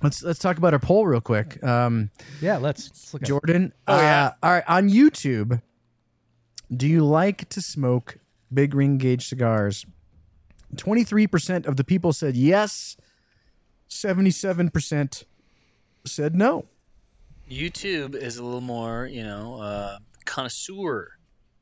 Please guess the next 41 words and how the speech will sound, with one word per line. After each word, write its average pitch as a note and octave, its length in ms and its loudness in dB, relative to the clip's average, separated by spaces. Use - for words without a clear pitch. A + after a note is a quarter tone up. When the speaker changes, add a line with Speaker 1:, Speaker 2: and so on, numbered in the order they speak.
Speaker 3:
geared. A2 380 -8
Uh, A2 340 -2
Facebook C#3+ 600 -6
is B2 220 -8
thirty-five C3+ 600 -2
percent A#2+ 340 -14
yes, A2 460 -8
sixty-four, A#2 640 -10
oh, A#2+ 80 -2
it G#2+ 60 -8
just G2+ 120 -12
changed. G2 380 -14
Thirty-six D3+ 420 -4
percent A#2+ 320 -14
yes, G#2+ 320 -10
sixty-four B2 580 -10
percent G#2 280 -14
no. G2 180 -12
Speaker 1:
Th-, G#3+ 100 -6
what, G#3 280 -4
does G#3+ 140 0
that C#4 220 -2
surprise A3+ 460 0
you A#3+ 80 0
at A#3 60 2
all, A3+ 240 2
Robbie, A3+ 280 2
those A3+ 320 -2
numbers, A3+ 320 2
or G3 40 4
do E3+ 80 2
you D#3+ 40 2
think F#3 140 4
that's D3+ 160 4
about C#3+ 220 2
what C#3 120 2
you C3 120 2
thought A#2+ 200 2
it G#2 60 -4
would G#2 120 -6
be? - 120 -16